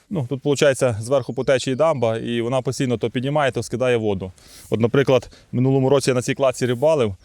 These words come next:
то тоді я мусив вдівати чоботи, бо сидів майже по коліна в воді в ній. А от зараз, для прикладу, можете побачити десь, ну, метра два до берега, може, трошки менше. Е, поплавець в мене сьогодні буде два грами, взяв трошки більшого.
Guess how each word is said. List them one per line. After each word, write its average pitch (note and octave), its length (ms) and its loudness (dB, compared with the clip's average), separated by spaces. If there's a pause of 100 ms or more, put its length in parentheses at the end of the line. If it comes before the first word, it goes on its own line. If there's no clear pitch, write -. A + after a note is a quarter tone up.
(200)
то A2+ 100 -4
тоді B2+ 200 0
я C#3 120 6
мусив C3+ 260 0
вдівати C3+ 300 -2
чоботи, C3+ 340 0
бо A#2 160 -4
сидів C3+ 260 -2
майже B2 200 0
по A#2 120 -10
коліна C3 240 -2
в - 20 -2
воді A#2 260 -2
в - 20 -2
ній. F#2 200 -6 (260)
А A2 80 -2
от A2+ 100 2
зараз, C3 280 4
для B2+ 100 0
прикладу, A#2+ 460 0
можете A#2+ 220 -2
побачити A2+ 400 0
десь, G#2 220 -4 (500)
ну, B2 100 0
метра C3 280 2
два A#2 380 2
до A2 100 -4
берега, G2 440 -2 (300)
може, A2+ 180 -2
трошки A2 280 -2
менше. G#2+ 360 -2 (920)
Е, A#2+ 160 -2
поплавець D#3+ 420 0
в - 20 -2
мене C3+ 140 -2
сьогодні C3 200 0
буде A#2+ 360 2
два B2+ 200 -2
грами, C#3+ 460 -2
взяв A#2+ 220 -2
трошки A#2+ 280 -4
більшого. A#2 500 -2